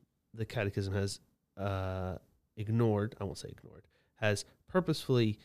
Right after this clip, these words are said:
uh, s-, uh, waited to, to discuss the Lord's Prayer, because the,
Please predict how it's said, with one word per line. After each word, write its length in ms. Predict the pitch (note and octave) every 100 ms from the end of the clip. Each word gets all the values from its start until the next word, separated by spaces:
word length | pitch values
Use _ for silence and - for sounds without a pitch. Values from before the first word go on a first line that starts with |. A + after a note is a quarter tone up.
| _ _ _
uh, 380 | G2 F#2+ F#2+ F2+ F#2+ - _ _ _ _ _ _ _ _ _ _
s-, 240 | - - -
uh, 540 | - F#2+ F2+ F2 F2+ - - _ _ _ _
waited 480 | A#2+ C3 G#2+ F#2 - _ _
to, 220 | - G2+ -
to 100 | -
discuss 440 | G#2 G2+ - A2 -
the 100 | G2+
Lord's 260 | G2+ G2
Prayer, 180 | - -
because 360 | G2+ G#2 G#2 G2
the, 200 | G#2